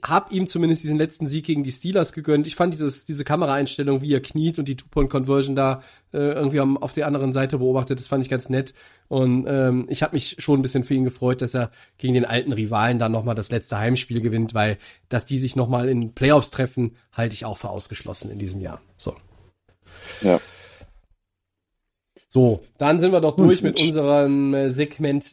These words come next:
Speaker 1: zwei. Es gibt ein Segment drei logischerweise. Äh, das hatten wir so noch nie.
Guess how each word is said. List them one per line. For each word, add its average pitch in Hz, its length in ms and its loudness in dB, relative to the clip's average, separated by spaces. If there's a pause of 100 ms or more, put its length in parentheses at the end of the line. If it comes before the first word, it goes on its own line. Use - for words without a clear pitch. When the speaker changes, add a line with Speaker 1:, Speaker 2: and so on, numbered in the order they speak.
Speaker 1:
zwei. 160 560 2
Es 170 240 -6
gibt 165 260 -6
ein 147 480 0
Segment 143 420 -2
drei 156 240 2
logischerweise. 190 1040 0
Äh, 165 160 0
das - 460 -6 (560)
hatten 208 240 -4
wir 208 100 4
so 180 120 4
noch 185 180 6
nie. 220 320 0